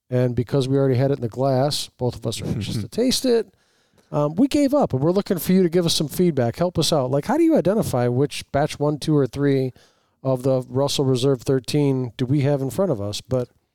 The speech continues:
Speaker 2: Yeah, hit us up on our Instagram page, Bourbon Brothers, and let us know if, if you know how to identify it. And yeah, we probably could Google it real quick, but that's no fun.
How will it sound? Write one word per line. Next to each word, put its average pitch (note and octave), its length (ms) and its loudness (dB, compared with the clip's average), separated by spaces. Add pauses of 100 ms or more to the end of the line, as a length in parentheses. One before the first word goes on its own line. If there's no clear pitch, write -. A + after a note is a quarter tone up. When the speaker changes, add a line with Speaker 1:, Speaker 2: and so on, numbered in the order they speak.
(180)
Speaker 2:
Yeah, F3 140 0
hit D3 160 0
us D#3+ 160 -2
up D#3+ 160 -2
on A#2+ 80 0
our A2+ 200 2
Instagram A#2 520 -2
page, A#2+ 340 0
Bourbon A2+ 220 -2
Brothers, A#2+ 440 2
and A2+ 140 -2
let C3+ 140 -2
us C#3 180 -4
know B2+ 240 0
if, G2 220 -4
if F#2+ 260 -4
you A#2+ 140 0
know C3+ 140 2
how A#2+ 120 0
to B2 60 2
identify A2+ 520 0
it. A#2+ 80 -2
And A2+ 140 -2
yeah, A2+ 160 2
we A2+ 140 2
probably A2 300 0
could A2 200 -12
Google A2 280 2
it G2 60 -2
real G#2+ 120 0
quick, A2 280 -6
but G2+ 260 -2
that's D#3 200 -4
no G2+ 100 -4
fun. G#2+ 380 -8